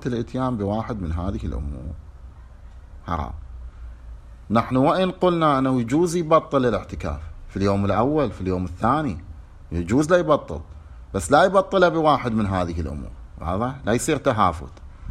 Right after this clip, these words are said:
قدم أنه إذا كان الاعتكاف مستحب أو كان واجب غير معين، يقدر يبطل، يتركه في اليوم الأول والثاني لو ما يقدر،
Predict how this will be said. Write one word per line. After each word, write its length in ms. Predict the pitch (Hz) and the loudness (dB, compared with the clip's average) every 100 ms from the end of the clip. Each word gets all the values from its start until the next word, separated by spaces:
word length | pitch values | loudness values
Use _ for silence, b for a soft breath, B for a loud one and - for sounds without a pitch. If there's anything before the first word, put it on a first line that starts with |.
| B B B B B - | B B B B B 4
قدم 380 | 123 151 170 143 | 4 6 2 4
أنه 280 | 113 107 | 2 2
إذا 160 | 101 101 | 4 2
كان 280 | 98 101 101 | 4 2 2
الاعتكاف 560 | 95 - - 101 95 | 0 -4 -2 2 2
مستحب 720 | 98 98 - 101 - 95 95 87 | 0 -4 0 -2 0 0 0 0
أو 180 | 92 92 | -2 0
كان 240 | 98 95 | 0 0
واجب 340 | 95 95 95 | 0 0 -2
غير 200 | 92 98 | -2 -2
معين، 500 | 92 92 123 147 95 80 | 0 0 0 0 -2 -4
يقدر 360 | 98 110 135 | -2 2 4
يبطل، 600 | 143 135 151 - 165 170 | 4 0 0 0 0 0
يتركه 600 | 151 - 135 131 160 160 165 B B B B | -2 0 0 0 -2 -4 -6 B B B B
في 60 | - | -2
اليوم 300 | 101 113 120 | 2 2 2
الأول 460 | 120 127 139 139 117 | 2 2 4 2 2
والثاني 500 | 131 127 143 151 151 | -2 0 0 2 2
لو 120 | 147 | 4
ما 160 | 165 | 4
يقدر، 320 | 156 123 120 | 4 2 -2